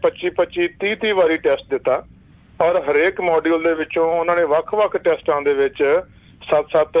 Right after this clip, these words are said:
ਅੱਠ-ਅੱਠ ਅੰਕ ਲੈ ਲਏ ਨੇ, ਪਰ ਇੱਕੋ ਵਾਰ ਦੇ ਵਿੱਚ ਚਾਰਾਂ ਦੇ ਵਿੱਚੋਂ ਅੰਕ ਉਹ ਨਹੀਂ ਲੈ ਗਏ। ਸੋ ਕਿਉਂਕਿ ਉਹਨਾਂ ਦੀ ਲੋੜ ਇਸ ਤਰ੍ਹਾਂ ਦੀ ਹੈਗੀ ਆ ਕਿ ਜਦੋਂ ਤੱਕ ਸੱਤਾਂ,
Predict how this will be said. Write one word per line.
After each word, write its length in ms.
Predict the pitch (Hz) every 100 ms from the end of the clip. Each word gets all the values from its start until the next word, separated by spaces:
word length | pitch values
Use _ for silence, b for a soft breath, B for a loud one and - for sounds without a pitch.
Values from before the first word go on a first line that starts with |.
| 165
ਅੱਠ-ਅੱਠ 320 | 151 - 160 180
ਅੰਕ 280 | 170 143
ਲੈ 200 | 143 127
ਲਏ 140 | 127 151
ਨੇ, 200 | 151 165 - b -
ਪਰ 140 | - 170
ਇੱਕੋ 380 | 190 180 220 208
ਵਾਰ 280 | 190 165
ਦੇ 120 | 165 165
ਵਿੱਚ 500 | 165 - 165 160 160
ਚਾਰਾਂ 280 | 160 147 170
ਦੇ 100 | 165
ਵਿੱਚੋਂ 460 | 151 - 147 151 -
ਅੰਕ 500 | 143 135 151 139 143 -
ਉਹ 180 | 156 143
ਨਹੀਂ 240 | 135 135
ਲੈ 240 | 156 127 113
ਗਏ। 200 | 110 101 - B B B B
ਸੋ 200 | - 151
ਕਿਉਂਕਿ 340 | 147 156 156
ਉਹਨਾਂ 200 | 170 175
ਦੀ 120 | 175
ਲੋੜ 360 | 160 143 151 175
ਇਸ 380 | 175 180 170 151
ਤਰ੍ਹਾਂ 160 | 170 165
ਦੀ 180 | 160 165
ਹੈਗੀ 260 | 151 131
ਆ 80 | 147
ਕਿ 200 | 151 156
ਜਦੋਂ 220 | 143 143
ਤੱਕ 160 | 147 147
ਸੱਤਾਂ, 360 | - 151 160